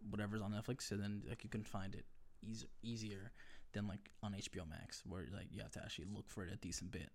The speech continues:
But Netflix, see you next time. Next, <laughs> we have gaming. Is gaming overrated, underrated? Well, it's gonna be, it's gonna be, uh,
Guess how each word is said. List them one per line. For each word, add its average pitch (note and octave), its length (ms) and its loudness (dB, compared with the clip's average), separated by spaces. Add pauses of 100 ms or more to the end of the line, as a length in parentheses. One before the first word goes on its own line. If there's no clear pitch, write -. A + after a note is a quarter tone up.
(120)
But - 200 2 (580)
Netflix, - 540 2 (1120)
see - 200 0
you D#2+ 80 0
next - 200 -8
time. - 260 -6 (340)
Next, - 560 12 (540)
<laughs> - 580 12
we D3+ 140 12
have C#3 680 12 (640)
gaming. C#3+ 580 12 (460)
Is B2 120 8
gaming D3 400 12
overrated, D#3+ 600 10 (200)
underrated? D#3 840 12 (600)
Well, A#3+ 320 12 (320)
it's - 120 8
gonna G#3+ 120 10
be, F#3+ 140 12
it's - 200 10
gonna G3+ 140 8
be, F3 260 12
uh, D#3 280 12